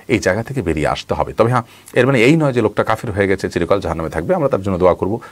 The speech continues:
আল্লাহ রাব্বুল আলামিন চাইলে তাকে মাফ করে দিতে পারেন। আল্লাহ রাব্বুল আলামিন শিরক ছাড়া যে কোনো অপরাধকে ক্ষমা করার এখতিয়ার বা, আহ, ক্ষমা তিনি করবেন বলে ঘোষণা দিয়েছেন।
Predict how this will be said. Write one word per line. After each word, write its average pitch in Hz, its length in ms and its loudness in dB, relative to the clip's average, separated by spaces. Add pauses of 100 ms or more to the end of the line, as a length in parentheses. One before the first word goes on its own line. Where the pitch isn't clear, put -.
(220)
আল্লাহ 196 180 4
রাব্বুল 165 200 0
আলামিন 147 340 2
চাইলে 127 400 2 (260)
তাকে - 180 -4
মাফ 101 220 0
করে 85 140 0
দিতে 76 160 -4
পারেন। 69 200 -10 (180)
আল্লাহ 90 180 -2
রাব্বুল 78 200 -2
আলামিন 101 500 0 (360)
শিরক - 400 0
ছাড়া 78 300 -4 (220)
যে 90 140 -4
কোনো 76 160 -4
অপরাধকে 95 460 -2
ক্ষমা 69 400 -6
করার 65 280 -8
এখতিয়ার 73 500 -4 (400)
বা, 67 400 -2 (360)
আহ, 67 180 2 (220)
ক্ষমা 80 280 0
তিনি 76 180 -8
করবেন 123 340 4
বলে 87 160 0
ঘোষণা 98 260 -4
দিয়েছেন। 73 360 -6